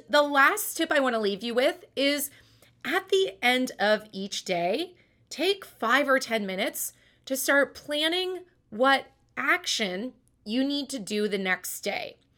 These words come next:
And by doing this the day before or the evening before, you are a little bit more clear-headed and you reduce the risk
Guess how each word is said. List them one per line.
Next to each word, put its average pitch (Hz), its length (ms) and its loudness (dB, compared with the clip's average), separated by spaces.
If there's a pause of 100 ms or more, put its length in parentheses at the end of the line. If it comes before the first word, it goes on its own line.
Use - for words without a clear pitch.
(320)
And 294 360 0
by 302 160 4
doing 359 420 -4
this 330 420 0 (320)
the 220 100 0
day 208 300 2
before 233 560 2
or 202 260 2 (100)
the 208 220 2
evening 269 420 0
before, 185 680 0 (360)
you 254 480 -2
are 233 380 4
a 190 80 -2
little 208 220 0
bit 294 180 2
more 302 180 2
clear-headed 269 920 -2 (420)
and 285 520 0 (340)
you 277 180 -2
reduce 311 520 -2
the 294 240 0
risk 240 540 0